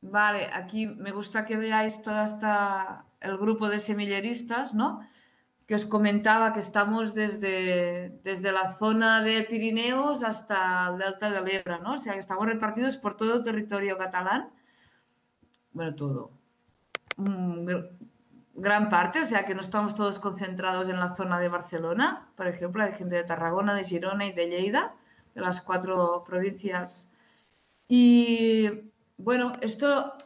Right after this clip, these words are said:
ah, permite dos cosas, ¿no? O sea, que la intención es, ah, ampliar la oferta de semilla ecológica, de semilla de variedades antiguas, al máximo de gente, pero a la vez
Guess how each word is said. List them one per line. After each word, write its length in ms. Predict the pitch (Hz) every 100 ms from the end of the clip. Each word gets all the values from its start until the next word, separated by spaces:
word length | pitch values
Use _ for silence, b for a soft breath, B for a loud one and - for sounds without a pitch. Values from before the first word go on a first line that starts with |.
| -
ah, 720 | 214 214 208 208 208 202 202
permite 460 | 220 214 240 247 269
dos 240 | 233 220
cosas, 480 | - 208 - 170 160
¿no? 140 | 214
O 40 | 320
sea, 300 | - 208 202
que 240 | 208 196
la 100 | 196
intención 880 | 202 202 202 208 - 254 262 226 -
es, 300 | - 214 214
ah, 520 | - 170 170 165 165 165
ampliar 840 | 180 185 185 196 208 240 214 -
la 140 | - 185
oferta 380 | 180 220 214 190
de 120 | 180
semilla 480 | 180 175 185 190 170
ecológica, 680 | 165 170 175 175 220 320 381
de 120 | 208
semilla 380 | 190 190 196 190
de 100 | 185
variedades 460 | 185 180 175 175
antiguas, 600 | 170 170 175 170 214 311
al 120 | 254 190
máximo 420 | 190 - 196 170
de 100 | 170
gente, 540 | - 170 175 - - b b b b b b -
pero 180 | 254
a 40 | 269
la 160 | 269
vez 420 | 269 294 294 311